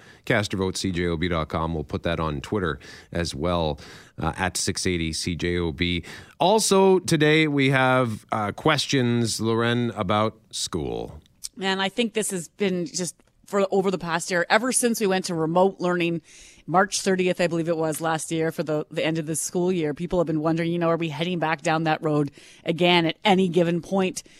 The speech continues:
Speaker 2: In this pandemic, wondering when they might, kids might get sent home. Some are already at home, of course, if they're a certain age group. Some schools have sent kids home. Alberta last night, I was feeling for Alberta parents and family I have out there because Alberta is sending K to six kids back home starting Friday. Ontario is already there. So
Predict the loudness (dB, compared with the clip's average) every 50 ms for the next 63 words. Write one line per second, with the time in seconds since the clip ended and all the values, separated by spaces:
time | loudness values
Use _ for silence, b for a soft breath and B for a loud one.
0 | b b b b b -2 0 2 2 2 2 0 0 0 0 2 2 2 2 2
1 | 2 2 0 0 0 0 2 2 0 0 2 2 2 2 2 2 2 0 0 0
2 | 0 0 0 2 2 2 2 4 2 0 0 _ -6 -4 -2 -2 -2 0 0 2
3 | 2 2 0 -2 0 0 2 4 4 4 4 4 4 4 2 2 2 2 4 4
4 | 4 4 4 2 0 0 0 2 2 2 0 -4 -6 -2 0 0 0 0 -2 -2
5 | -4 -4 -6 -6 -4 0 0 0 0 -2 -4 -4 -4 -4 -4 -6 -6 -6 -6 -4
6 | -2 0 2 4 4 4 4 2 2 0 0 2 2 2 0 0 -2 -4 -4 -4
7 | -4 -4 -2 -2 -2 -2 -4 -6 B B B B B 0 0 2 4 4 4 6
8 | 6 6 6 6 6 6 4 4 4 2 0 2 4 4 2 2 0 -2 -2 -2
9 | -2 -2 -2 -2 0 0 0 0 0 0 0 0 0 -2 0 0 0 -2 -2 -2
10 | -4 -2 2 2 4 4 4 2 2 0 2 2 2 4 4 2 2 2 2 2
11 | 2 2 2 0 -2 -4 -4 -4 0 2 2 4 4 2 2 2 0 0 0 0
12 | 0 -2 B B B B B B B 2 2 2 4 2 0 -2 -2 -4 -4 -2
13 | 0 0 0 0 0 2 2 2 2 2 0 0 0 0 0 -2 -2 -2 0 0
14 | 0 0 -2 -2 0 2 4 4 4 4 4 4 2 2 0 -2 -2 2 4 6
15 | 6 6 6 6 4 4 6 4 4 4 4 2 4 4 4 4 2 2 0 0
16 | -2